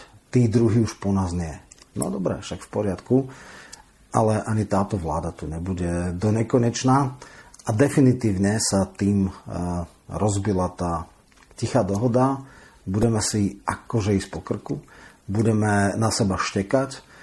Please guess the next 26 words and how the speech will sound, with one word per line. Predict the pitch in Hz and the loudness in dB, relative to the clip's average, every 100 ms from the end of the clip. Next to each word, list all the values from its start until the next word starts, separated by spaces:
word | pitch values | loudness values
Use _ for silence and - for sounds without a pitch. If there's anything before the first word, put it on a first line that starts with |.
| - - - | -20 -20 -4
ale | 104 101 107 104 107 | 0 2 4 2 4
nikto, | 117 123 127 - 120 | 4 2 0 0 2
e, | 110 101 113 107 104 104 104 | 4 2 0 2 4 4 2
nikoho | 113 - 107 107 | 0 0 0 0
nebude | 101 104 | 0 0
posielať | 101 98 104 95 | -2 -2 -2 0
do | 95 | -2
basy. | 85 85 - | -2 -4 -8
E, | 64 - - - - - 87 85 - 123 | -14 -18 -20 -20 -18 -8 -6 -6 -2 4
jedna | 135 143 139 127 | 6 6 4 2
časť | 113 98 | -2 -2
dohody | 104 107 107 98 95 104 | 0 2 2 2 2 0
bola | 98 98 87 | 0 0 0
porušená | 98 131 127 107 92 123 131 131 | 0 0 2 0 2 2 0 -2
a | - | -2
tým | 117 107 | 0 2
pádom | 110 104 104 | 2 2 2
padá | 92 98 95 | 0 0 2
aj | 92 | 0
druhá. | 95 95 92 | 0 0 0
A | |
je | 98 | 2
iba | 98 98 95 | 2 2 0
otázka | 107 101 - 101 | 0 -2 -2 -4
času, | - 95 - 90 - _ | -4 -4 -4 -6 -8 _
kedy | 82 78 87 80 | -12 -6 -6 -8